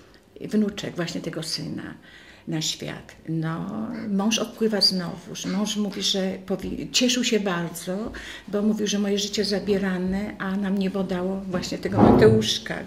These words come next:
gdzie w, przy pozostałych szpitalach to musiało być zawsze jego zdjęcie, tego wnuczka na biurku. To już lekarze wiedzieli, zawsze pozdrawiali jego wnuczka.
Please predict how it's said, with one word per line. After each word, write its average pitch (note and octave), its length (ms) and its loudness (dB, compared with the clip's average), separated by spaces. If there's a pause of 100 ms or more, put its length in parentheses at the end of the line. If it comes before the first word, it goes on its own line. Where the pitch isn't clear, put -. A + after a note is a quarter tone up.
gdzie F#3+ 120 -6
w, - 140 -14 (360)
przy - 140 -6
pozostałych G#3+ 600 0 (280)
szpitalach G#3+ 640 0
to - 80 -2
musiało G#3+ 280 2
być G#3 140 -2
zawsze A3 300 -2
jego G#3+ 240 0
zdjęcie, G#3 440 -4
tego F#3 220 -2
wnuczka G#3 580 -4 (760)
na F#3+ 160 2
biurku. F#3+ 640 -4
To B3 120 -6
już G#3+ 120 0
lekarze G#3 460 0
wiedzieli, G#3+ 420 0
zawsze G#3 300 2
pozdrawiali G3 720 0
jego F3+ 200 -2
wnuczka. F#3+ 580 -4